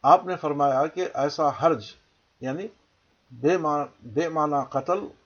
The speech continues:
و قتال، قتال کے زمانے میں ہوگا۔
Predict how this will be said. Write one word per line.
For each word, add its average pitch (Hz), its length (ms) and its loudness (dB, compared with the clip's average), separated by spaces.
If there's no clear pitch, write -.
و 123 80 -4
قتال، 135 460 2
قتال 143 420 2
کے 147 120 -2
زمانے 131 400 0
میں 160 120 -2
ہوگا۔ 110 340 -6